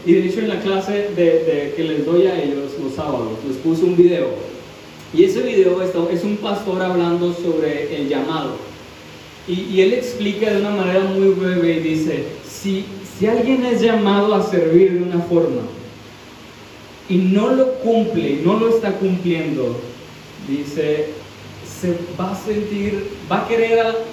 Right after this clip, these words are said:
va a estar haciendo tal vez otras cosas, dice, pero va a sentir un vacío. Se va a dar cuenta que quien fue llamado para algo y no lo está cumpliendo. Hay un vacío, y, y siente algo dentro de él,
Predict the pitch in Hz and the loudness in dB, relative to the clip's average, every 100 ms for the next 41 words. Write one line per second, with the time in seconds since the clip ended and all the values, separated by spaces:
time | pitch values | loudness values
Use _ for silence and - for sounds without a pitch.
0 | - 185 214 254 247 240 233 226 226 214 | -6 -2 -2 -2 -4 -4 -2 0 2 2
1 | 208 208 196 214 196 185 175 175 143 156 | 2 2 0 -2 -2 0 0 0 -2 -2
2 | 156 151 151 151 156 156 190 180 190 180 | -2 0 0 0 0 -4 -6 -6 -4 -4
3 | 175 170 170 170 - 175 156 - - - | -2 -4 -6 -6 -2 0 0 -2 -8 -14
4 | - - - - - - - - 190 196 | -16 -18 -18 -18 -18 -20 -18 0 4 4
5 | 220 240 240 240 220 240 226 214 - - | 2 0 0 0 0 0 -2 -2 -2 -6
6 | - 208 214 240 240 - - 196 220 262 | -4 -2 0 0 -4 -8 -4 0 2 2
7 | 247 214 226 247 233 - 190 202 214 220 | 2 2 4 4 2 0 0 -2 -2 -2
8 | 208 214 233 254 254 - - 226 226 226 | -2 -2 -2 -2 -4 -8 -4 -2 -2 -2
9 | 240 254 262 208 - - - - - - | -2 2 4 4 2 -6 -10 -14 -16 -18
10 | - - - - - 185 208 240 240 226 | -20 -20 -20 -18 -4 2 4 4 2 0
11 | 233 240 247 202 165 214 - - 214 196 | -2 2 4 4 2 -2 -6 -8 -12 -14
12 | 175 - 220 220 226 233 208 240 240 240 | -14 0 2 4 4 4 2 -2 -2 -2
13 | 233 214 214 202 185 185 190 208 | -2 -2 0 0 2 2 2 0